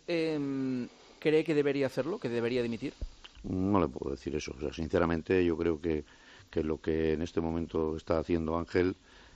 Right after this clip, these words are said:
Speaker 2: es intentar defenderse o intentar saber, eh, una vez de que se, de que se habla, no se levante el secreto del sumario, tendrá que,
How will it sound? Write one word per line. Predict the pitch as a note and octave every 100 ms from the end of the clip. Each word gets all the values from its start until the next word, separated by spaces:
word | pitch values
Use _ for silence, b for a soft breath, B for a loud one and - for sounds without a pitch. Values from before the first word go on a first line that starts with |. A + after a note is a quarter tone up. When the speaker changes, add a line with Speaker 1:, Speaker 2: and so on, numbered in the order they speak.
| B
Speaker 2:
es | - E2 E2 -
intentar | D#2 D2+ D#2 F2 E2 D#2+ D2+
defenderse | D#2+ E2 E2+ F#2+ - G#2+
o | A2+ F#2+
intentar | D#2 D2+ D#2
saber, | D2+ D#2 E2 E2+ D#2+ D2 B B B B
eh, | E2+ D#2+
una | E2+ D#2+
vez | E2+
de | D#2+
que | - F2
se, | -
de | D#2+ D#2+ D#2+ D#2+ D#2 D2+ D2
que | D#2+
se | -
habla, | D#2+ D#2+ D#2+
no | D#2 D2+
se | -
levante | D#2 D#2 D#2 E2+
el | D2
secreto | D2 D2+ D#2
del |
sumario, | - E2+ E2+ G2+ A2
tendrá | D#2+ D#2+ D2+
que, | F2 D#2 D#2